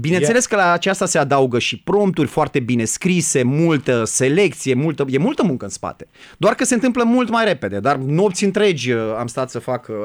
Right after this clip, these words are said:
Speaker 1: să fac piesa aceasta, uh, la care am scris și versurile. Dar iată că vocea nu este vocea mea, după cum <laughs> se poate auzi, este, este o voce generată cu A I, dar care este de fapt, pentru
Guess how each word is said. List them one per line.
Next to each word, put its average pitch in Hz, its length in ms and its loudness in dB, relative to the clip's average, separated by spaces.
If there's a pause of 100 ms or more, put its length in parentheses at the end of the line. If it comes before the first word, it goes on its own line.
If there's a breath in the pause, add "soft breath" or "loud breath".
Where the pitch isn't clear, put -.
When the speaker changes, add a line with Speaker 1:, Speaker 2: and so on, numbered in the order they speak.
Speaker 1:
să 113 140 -10
fac 117 200 -8
piesa 110 280 -6
aceasta, 104 480 -8 (500 loud breath)
uh, 151 320 2
la 156 100 2
care 175 160 -2
am 156 60 -4
scris 180 220 -6
și 214 100 -4
versurile. 123 640 -4 (240 loud breath)
Dar 151 200 0
iată 240 340 0
că 175 120 -2
vocea 165 420 0
nu 202 140 0
este 170 520 -2
vocea 143 300 0
mea, 120 300 -2
după 147 220 -4
cum 180 280 0 (180)
<laughs> 160 140 -2
se 151 200 -4
poate 147 300 -2
auzi, 139 380 -4 (420 loud breath)
este, 170 540 2
este 170 220 0
o 190 40 2
voce 170 260 0
generată 147 360 0
cu 160 80 -2
A 151 60 2
I, 180 80 2
dar 160 180 2
care 180 180 0
este 175 180 -6
de 135 140 -2
fapt, - 520 -6
pentru 110 360 -4